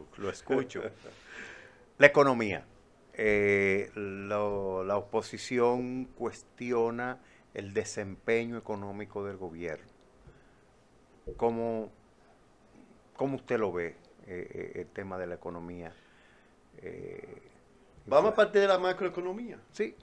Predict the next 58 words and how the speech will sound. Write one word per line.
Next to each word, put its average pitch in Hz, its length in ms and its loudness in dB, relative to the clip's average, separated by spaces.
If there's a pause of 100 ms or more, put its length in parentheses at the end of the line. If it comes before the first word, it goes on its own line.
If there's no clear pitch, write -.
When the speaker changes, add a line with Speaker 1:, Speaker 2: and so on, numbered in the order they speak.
(200)
Speaker 2:
Nosotros 180 360 -2
tenemos 196 200 2
una 185 100 0
macroeconomía 180 920 -2 (340)
más 185 320 4
estable 180 420 2
que 170 100 -8
cualquier 160 360 -4
país 151 180 0
de 160 60 -4
América 139 320 -4
Latina, 110 340 -8
que 120 100 -2
demuestren 156 460 0
ellos 151 160 -4
que, 143 80 -8
eso, 135 240 -6 (100)
que 120 80 -10
lo 117 120 -6
que 123 80 -8
estoy 123 160 -6
diciendo 120 220 -8
es 113 40 -8
mentira. 104 340 -12 (160)
Speaker 1:
Sí, 156 100 -8
el 120 80 -2
año 107 180 2
Speaker 2:
Porque - 160 2
Speaker 1:
pasado, 110 140 8
Speaker 2:
quien 113 180 4
lo 147 60 4
está 170 120 8
Speaker 1:
eh, - 40 4
Speaker 2:
diciendo 202 340 6
Speaker 1:
el, - 60 8
Speaker 2:
es - 120 2
Speaker 1:
el - 60 6
Speaker 2:
el 113 80 8
Speaker 1:
año 120 180 6
Speaker 2:
gobernador - 260 8
Speaker 1:
pasado, 135 260 10
Speaker 2:
del 151 120 8
Banco 180 280 4
Speaker 1:
eh, - 20 -4
Speaker 2:
Central, 147 500 4
Speaker 1:
eh, 117 80 4
el 110 60 4
Speaker 2:
que 110 60 8
Speaker 1:
a- 117 120 8
Speaker 2:
fue 165 200 4
el 175 40 4
gobernador 185 580 6
del 165 120 2
Banco 160 260 4
Central 165 360 2
de 175 80 4
Leonel 143 280 0
Fernández 165 600 0